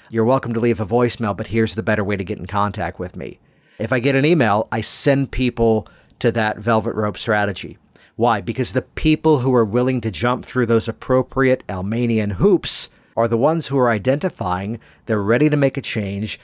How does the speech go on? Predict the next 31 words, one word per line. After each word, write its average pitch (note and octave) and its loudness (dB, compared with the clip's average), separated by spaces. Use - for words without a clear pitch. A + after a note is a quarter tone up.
they G#2 -2
are F#2+ 0
serious D#3 2
about A2+ 2
what G#2+ -4
they G#2+ -4
do, B2+ 4
and A2+ 0
they're A#2 2
already C3 4
putting A2+ 0
value G#2 0
to G2 -6
it F#2 -6
in F#2+ -8
the G#2 -4
shape F#2+ -4
of F#2+ -4
the G2+ -4
income, G2 -2
the F#2 -6
payment G2+ -6
for - -14
the F#2 -8
sessions. - -2
So D#3 4
in C#3+ 2
all G3+ 4
that G3+ 0
you E3 2
do, D#3+ 4